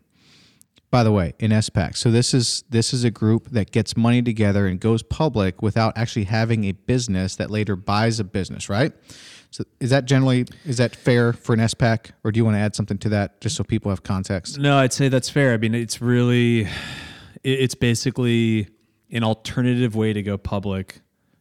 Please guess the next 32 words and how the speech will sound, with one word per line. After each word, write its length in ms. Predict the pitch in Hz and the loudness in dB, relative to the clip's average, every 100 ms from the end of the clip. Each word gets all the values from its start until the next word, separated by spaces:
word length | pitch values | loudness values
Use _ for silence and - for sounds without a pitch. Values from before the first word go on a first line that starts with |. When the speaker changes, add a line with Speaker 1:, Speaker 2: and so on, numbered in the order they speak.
| _ _ _ _ _ _ _ _ _ _ _ _ _ _ _ _ _ - | _ _ _ _ _ _ _ _ _ _ _ _ _ _ _ _ _ -4
Speaker 2:
That's 200 | 113 - | -4 0
not 200 | 113 113 | 0 0
a 40 | |
traditional 460 | - 107 107 - 104 | -2 -4 -4 -2 -2
I 120 | 104 | -4
P 180 | - 107 | -4 -2
O. 100 | 101 | -2
So 140 | - | -4
the 140 | 107 104 | -4 -2
investment 420 | 107 110 117 104 | -2 -4 -4 -4
banks 480 | 107 104 98 - - | -2 -2 -4 -8 -8
are 100 | - | -6
not 220 | 104 104 104 | -4 -2 -2
involved 580 | 101 101 104 104 101 | -2 -2 0 -2 -4
in 480 | - 104 101 98 95 - | -6 -4 -4 -6 -8 -8
the 120 | 101 | -8
sale 640 | - - 110 110 107 107 | -8 -6 -2 0 0 -2
and 120 | 101 | -4
the 60 | 95 | -6
fundraising 580 | - 110 107 101 101 95 | -6 -4 -2 -4 -4 -6
process. 580 | 95 95 - 101 95 - | -6 -6 -6 -6 -6 -6
And 80 | |
you 100 | 107 | -6
basically 560 | 107 117 110 117 110 107 | -2 -2 -2 -4 -4 -2
are, 340 | 104 101 98 - _ _ _ - | -2 -2 -4 -8 _ _ _ -6
you're 140 | 110 | -2
raising 360 | 113 117 120 123 | 0 0 0 0
a 60 | 107 | 0
blind 360 | 107 110 117 | -2 -2 -2
pool 240 | - 120 110 | -2 -2 -2
of 80 | |
capital 580 | - 107 101 101 90 92 | -2 -4 -4 -6 -6 -10